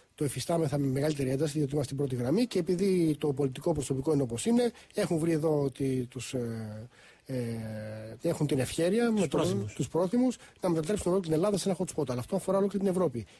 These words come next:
Speaker 1: Το επόμενο κοινοβούλιο θα είναι το πιο σημαντικό, ίσως, από καταβολή θεσμού.
Speaker 2: Εγώ θα συμφωνήσω απόλυτα, διότι πιστεύω ότι αυτές οι εκλογές, οι ευρωεκλογές, το βλέπουμε ήδη και από τις επιλογές των ευρωβουλευτών που γίνεται.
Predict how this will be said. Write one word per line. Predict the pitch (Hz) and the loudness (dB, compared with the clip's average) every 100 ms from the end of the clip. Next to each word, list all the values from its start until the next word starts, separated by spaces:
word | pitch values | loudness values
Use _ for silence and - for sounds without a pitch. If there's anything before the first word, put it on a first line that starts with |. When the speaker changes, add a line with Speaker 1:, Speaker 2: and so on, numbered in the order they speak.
| _ | _
Speaker 1:
Το | 131 | -6
επόμενο | 117 180 180 | 0 2 2
κοινοβούλιο | 160 123 135 | 2 2 0
θα | 151 | 2
είναι | 196 180 | 0 0
το | 151 | -4
πιο | - - 208 | -4 -2 -2
σημαντικό, | - 165 131 135 202 - | 0 0 0 0 -2 0
ίσως, | 185 190 233 233 - - - | -2 0 0 -2 -4 -20 -8
από | 156 156 151 160 151 143 | -2 -2 0 2 2 0
καταβολή | 147 147 180 | -2 0 0
θεσμού. | 190 175 165 | 0 0 2
Speaker 2:
Εγώ | 143 | 2
θα | 160 | 0
συμφωνήσω | 131 147 160 139 | -2 -2 -2 -2
απόλυτα, | 127 165 185 | -2 -2 -2
διότι | 175 160 147 | -2 -2 -4
πιστεύω | 135 165 165 | -6 -4 -2
ότι | 151 | -4
αυτές | - 147 | -4 -4
οι | |
εκλογές, | 147 139 135 170 170 - | -4 -2 0 0 -2 -6
οι | 139 | -4
ευρωεκλογές, | 123 131 123 117 165 170 - - - | -2 -2 -2 0 0 -2 -6 -20 -6
το | 135 | -2
βλέπουμε | 135 170 156 151 | 2 2 2 4
ήδη | 165 | 2
και | 160 175 | 0 -2
από | 165 | -2
τις | - | -4
επιλογές | 143 156 135 120 147 - - - | -2 2 2 2 0 -2 -10 -20
των | - 143 | -4 0
ευρωβουλευτών | 135 139 135 131 151 | 2 2 0 0 0
που | 135 | 0
γίνεται. | 135 151 139 131 | 2 2 0 -2